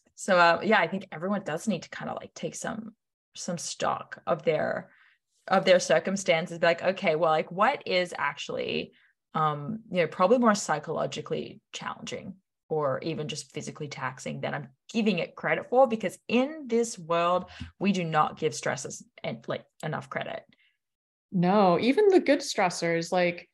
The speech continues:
Speaker 2: you know,
Speaker 1: Mm-hmm.
Speaker 2: I, I mostly work from home a good part of the year now 'cause I'm, um,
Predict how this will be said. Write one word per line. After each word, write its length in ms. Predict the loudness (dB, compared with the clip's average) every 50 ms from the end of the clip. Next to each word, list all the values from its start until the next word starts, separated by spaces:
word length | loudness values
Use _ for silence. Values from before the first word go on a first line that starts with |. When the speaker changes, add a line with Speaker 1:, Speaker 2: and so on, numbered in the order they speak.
| _ _ _ _ _ _ -8
Speaker 2:
you 120 | -4 0 2
know, 140 | 2 2 2
Speaker 1:
Mm-hmm. 160 | 2 2 2
Speaker 2:
I, 280 | 4 4 4 4 4 4
I 20 |
mostly 560 | 4 4 2 2 2 0 -2 -4 -2 -2 0 2
work 280 | 2 2 0 -2 -4
from 200 | -8 -6 -6 -6
home 280 | -4 -2 0 0 0 0
a 60 | -2
good 200 | -2 -4 -6 -4
part 180 | -2 -2 -2 0
of 60 | 0
the 60 | -2
year 120 | -2 -2
now 360 | -2 -2 -2 0 0 0 0 -2
'cause 200 | -4 -6 -4 -2
I'm, 300 | -2 -2 -2 -2 -4 -8 _ _ _ -4
um, 480 | -2 0 2 2 2 0 -2 -6 -8